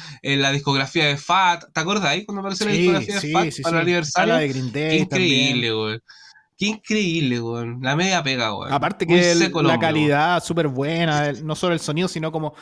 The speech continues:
Speaker 2: me gusta cómo va poniendo las portadas de los discos ahí, como que las vais viendo.
Speaker 1: Claro, la edición y todo, no, muy bueno, muy buen, muy buen trabajo, weón.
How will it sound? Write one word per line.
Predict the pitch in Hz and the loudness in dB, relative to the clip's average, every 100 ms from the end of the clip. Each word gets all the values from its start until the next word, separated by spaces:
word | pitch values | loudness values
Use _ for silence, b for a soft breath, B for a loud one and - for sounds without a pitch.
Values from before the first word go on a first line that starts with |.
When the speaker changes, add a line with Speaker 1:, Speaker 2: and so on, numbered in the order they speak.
| B B | B B
Speaker 2:
me | 143 | -4
gusta | 175 127 | -2 2
cómo | 175 | 4
va | 175 | 4
poniendo | 170 180 175 | 2 0 0
las | 160 | 0
portadas | 170 165 160 156 175 | -2 -2 -2 0 0
de | 151 | -2
los | 143 | -2
discos | 170 185 - 151 | 0 0 -2 -2
ahí, | 165 | 0
como | 165 156 | 0 -2
que | 147 | -4
las | 143 | -6
vais | 151 147 | -6 -2
viendo. | |
Speaker 1:
Claro, | 165 180 185 185 185 180 160 143 147 208 - _ _ - | 2 4 4 4 4 2 2 -2 -4 -8 -20 _ _ -6
la | 151 | -2
edición | 151 147 - 170 180 180 175 160 | 0 0 0 0 2 2 2 0
y | |
todo, | 151 170 160 | -2 -2 0
no, | 151 165 156 | 0 -2 0
muy | 151 156 | 0 0
bueno, | 147 139 131 135 | -2 -4 -6 -6
muy | 147 175 | 0 2
buen, | 170 170 | 2 0
muy | 156 160 185 | 0 0 0
buen | 180 175 | 2 0
trabajo, | 165 143 127 117 | 0 0 0 -6
weón. | 110 135 | -8 -12